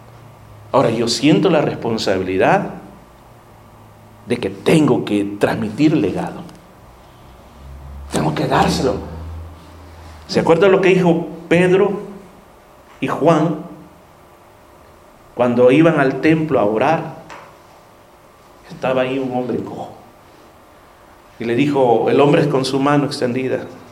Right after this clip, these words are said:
"Dame, dame." Él le dijo, "No tengo oro ni plata, pero lo que yo tengo te doy. En el nombre de Jesucristo, levántate y camina." No tenían dinero, pero sí tenían poder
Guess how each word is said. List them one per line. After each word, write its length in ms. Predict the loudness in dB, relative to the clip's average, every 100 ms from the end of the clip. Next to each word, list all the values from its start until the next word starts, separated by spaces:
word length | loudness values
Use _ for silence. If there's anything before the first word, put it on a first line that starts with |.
| -10 -2
"Dame, 260 | -2 -2
dame." 340 | -4 -4 -4 -6
Él 120 | -2
le 60 |
dijo, 240 | -2 -4 -10 -12 -20 -20 -20 -20 -20 -20 -6
"No 180 | -2 2
tengo 300 | 4 6 6
oro 180 | 6 4
ni 120 | 2
plata, 460 | -2 -4 -6 -14 -18 -20 -20 -20 -20 -20 -20 -20 -20 -20 -6
pero 100 | -2
lo 160 | 0
que 120 | 0 2
yo 160 | 2
tengo 440 | 2 0 2 2 0
te 140 | 0
doy. 260 | 0 0 -2 -10 -16 -20 -20 -20 -18 -6
En 140 | -2
el 160 | 0 2
nombre 260 | 2 2
de 80 | -2
Jesucristo, 640 | -4 -6 -4 -6 -4 -2
levántate 560 | 2 2 0 -2 -6 -6
y 40 |
camina." 540 | -6 -4 -2 -4 -6 -14 -20 -20 -20 -20 -20 -20 -20 -20 -20 -20 -4
No 140 | -2 4
tenían 380 | 4 6 6
dinero, 460 | 4 4 6 4 4
pero 140 | 2 0
sí 140 | 0
tenían 520 | 2 2 2 0 -4
poder 560 | -2 2 4 4 0